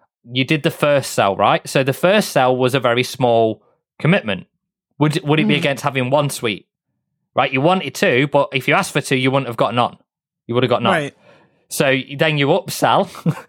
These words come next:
Speaker 1: <laughs> your parents to say, "I want another one," right?
Speaker 2: Right.
Speaker 1: So then at that point, then what did I add at the end? So it's easier because they're stuck together. So I added a because.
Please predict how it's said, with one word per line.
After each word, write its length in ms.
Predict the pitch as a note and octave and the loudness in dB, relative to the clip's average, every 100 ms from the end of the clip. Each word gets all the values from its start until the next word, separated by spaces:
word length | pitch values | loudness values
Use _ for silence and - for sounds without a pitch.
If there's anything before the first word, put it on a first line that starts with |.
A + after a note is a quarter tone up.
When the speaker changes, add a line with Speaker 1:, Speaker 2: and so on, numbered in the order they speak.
| - - | -20 -20
Speaker 1:
<laughs> 180 | _ | _
your 140 | - A2 | -8 -4
parents 640 | D#3+ D#3+ B2 E3+ - A3+ - - - - | 0 0 0 -4 -2 -4 -4 -20 -20 -8
to 140 | - | -6
say, 380 | C3+ C#3+ B2+ A#2 - G3+ - - | 0 2 2 0 -4 -10 -10 -4
"I 140 | C#3+ | 0
want 220 | D3+ D#3 D3 | 2 2 2
another 280 | D#3 G3 | 2 2
one," 300 | B2 A2 G#3 - _ _ | 4 2 0 -6 _ _
right? 340 | - D#3 B3+ - C4+ - - - _ | 0 0 0 -4 -8 -8 -12 -18 _
Speaker 2:
Right. 160 | G3+ E3 | 2 4
Speaker 1:
So 40 | |
then 140 | F#3 F3+ | 4 2
at 100 | D3+ | 0
that 220 | A#3 B3 | -2 -2
point, 460 | - C3 C3+ B3+ - _ _ _ _ _ _ _ | 0 2 2 0 -6 _ _ _ _ _ _ _
then 340 | C#3+ F3 F3 | -4 0 2
what 160 | F3 D#3+ | 2 2
did 140 | E3 | 2
I 80 | E3 | 2
add 80 | D3+ | 2
at 80 | D3 | 0
the 120 | F3 | 0
end? 400 | D3+ G#2+ F#2+ - _ _ _ _ _ _ _ _ | 0 -2 -10 -18 _ _ _ _ _ _ _ _
So 320 | - E3 D#3+ E3 | -2 2 2 0
it's 260 | E3 - - | -4 -4 -2
easier 720 | G#3 A3 D3 C3 D3+ F#3+ G#3 - - | 2 2 4 4 4 2 -2 -10 -2
because 320 | D#3 F3 D3+ | 0 0 0
they're 80 | D#3 | 0
stuck 240 | - - | -2 -2
together. 540 | - C#3 C3 F#2 F#2 - _ _ | -2 -2 -2 -2 -6 -10 _ _
So 160 | - D3+ | 0 2
I 120 | E3 | 2
added 260 | E3 D#3 | 2 2
a 20 | D3+ | 0
because. 640 | C#3+ - D#3+ G2+ - | -2 -2 -2 -2 -6